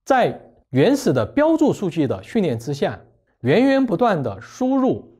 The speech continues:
图像数据，然后基于该输入图像数据所预测的输出和模型实际的输出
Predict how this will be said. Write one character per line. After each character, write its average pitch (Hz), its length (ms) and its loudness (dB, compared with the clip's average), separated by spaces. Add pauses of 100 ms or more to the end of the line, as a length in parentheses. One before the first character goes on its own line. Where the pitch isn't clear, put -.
图 - 160 -6
像 139 220 -2
数 151 180 -6
据， 104 300 -10 (460)
然 151 240 0
后 208 340 0 (140)
基 294 180 2
于 123 500 0 (280)
该 247 200 2
输 320 240 -4
入 330 180 4
图 - 180 -6
像 196 220 -4
数 190 240 -4
据 160 160 -4
所 117 180 -4
预 233 240 2
测 185 220 -4
的 123 180 -6 (280)
输 269 260 -6
出 262 400 -6 (220)
和 160 180 -2
模 160 240 0
型 240 180 0
实 170 200 -6
际 247 180 -2
的 131 160 -4
输 240 240 -4
出 247 360 -4